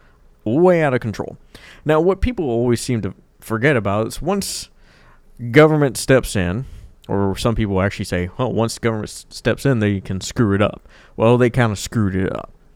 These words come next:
Uh, name, image, and likeness is basically, you know, a player's right to profit off of their own name, image, or likeness. That's usually, like,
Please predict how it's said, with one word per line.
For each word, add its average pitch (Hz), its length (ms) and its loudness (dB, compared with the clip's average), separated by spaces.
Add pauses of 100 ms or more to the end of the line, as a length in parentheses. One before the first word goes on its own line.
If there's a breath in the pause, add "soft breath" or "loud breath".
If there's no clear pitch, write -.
(640 soft breath)
Uh, 90 480 -6
name, 123 260 0
image, 113 340 0
and 104 80 -6
likeness 156 440 0
is 104 120 -6
basically, 104 720 0
you 101 160 -4
know, 95 200 -2
a 92 180 -4
player's 135 540 2
right 110 300 0
to 98 500 -2 (300 soft breath)
profit 160 380 2
off 113 340 -4
of 95 220 -8
their 120 340 2
own 101 500 -2
name, 147 420 2 (600)
image, 107 480 -2 (200)
or 110 220 0
likeness. 131 640 -4 (220)
That's 95 300 -8
usually, 107 260 0
like, 113 220 -2